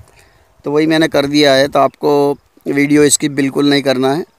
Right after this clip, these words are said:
अंत तक देखना है। वीडियो बहुत ही interesting है और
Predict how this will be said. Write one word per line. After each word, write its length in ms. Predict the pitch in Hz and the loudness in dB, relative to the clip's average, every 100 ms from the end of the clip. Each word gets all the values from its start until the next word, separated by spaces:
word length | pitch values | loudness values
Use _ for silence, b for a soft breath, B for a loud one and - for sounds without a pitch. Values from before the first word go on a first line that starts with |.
| - | -4
अंत 240 | 143 160 180 | -2 -2 -2
तक 160 | 156 147 | -2 0
देखना 380 | 139 127 139 135 | -2 -2 -2 -4
है। 160 | 143 - | -6 -8
वीडियो 280 | 139 139 147 | -6 0 -2
बहुत 260 | 131 143 151 | -2 -4 -2
ही 40 | |
interesting 540 | 135 135 127 - 139 123 | -2 0 -2 -2 -6 -6
है 160 | 147 B B B B B - _ 117 | -8 B B B B B -14 _ -2
और 220 | 127 | 0